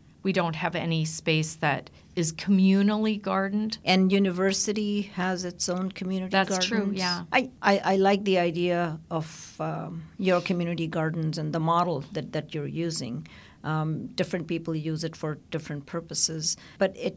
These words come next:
Speaker 2: it appears, and I'm looking globally,
Speaker 1: Mm-hmm.
Speaker 2: that the more we have, the better it is, right? It's, it's not like we are monopolizing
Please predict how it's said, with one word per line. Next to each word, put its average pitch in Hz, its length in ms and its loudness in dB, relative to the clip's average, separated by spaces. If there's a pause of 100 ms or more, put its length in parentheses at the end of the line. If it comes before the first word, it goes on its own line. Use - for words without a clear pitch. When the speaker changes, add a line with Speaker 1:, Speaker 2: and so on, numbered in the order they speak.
Speaker 2:
it - 360 -8
appears, 175 1080 0
and 185 160 0
I'm 175 200 0
looking 180 420 -2
globally, 180 720 -2 (220)
Speaker 1:
Mm-hmm. 190 280 0 (400)
Speaker 2:
that 185 240 2 (200)
the 180 80 2
more 196 240 6
we 196 140 4
have, 175 280 0
the 151 80 -4
better 107 300 -4
it - 140 -10
is, - 360 -14 (200)
right? 190 280 -2
It's, - 200 -4
it's - 260 -4
not 196 300 0
like 175 260 -2
we 165 320 -2
are 147 160 -2
monopolizing 156 1500 -4